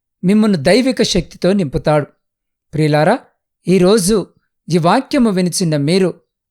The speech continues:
అలాగున చేయబడినప్పుడు ఆసక్తి విషయములో మాంద్యులు కాక ఆత్మయందు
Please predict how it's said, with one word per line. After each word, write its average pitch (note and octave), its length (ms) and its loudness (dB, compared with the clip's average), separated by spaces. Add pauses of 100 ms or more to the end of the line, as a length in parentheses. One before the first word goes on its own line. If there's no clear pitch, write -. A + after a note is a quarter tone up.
అలాగున F3+ 640 0 (300)
చేయబడినప్పుడు D#3+ 840 -2 (600)
ఆసక్తి A#3+ 540 -2
విషయములో F3 640 0 (460)
మాంద్యులు F#3 520 0
కాక C#3+ 380 -4 (680)
ఆత్మయందు G3+ 880 0